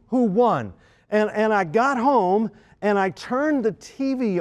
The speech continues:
on, and before I could get the recording started,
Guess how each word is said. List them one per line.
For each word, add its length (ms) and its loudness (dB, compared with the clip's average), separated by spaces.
on, 420 0
and 200 -6
before 560 0
I 180 -2
could 260 -2
get 200 -2
the 120 0
recording 760 2
started, 760 2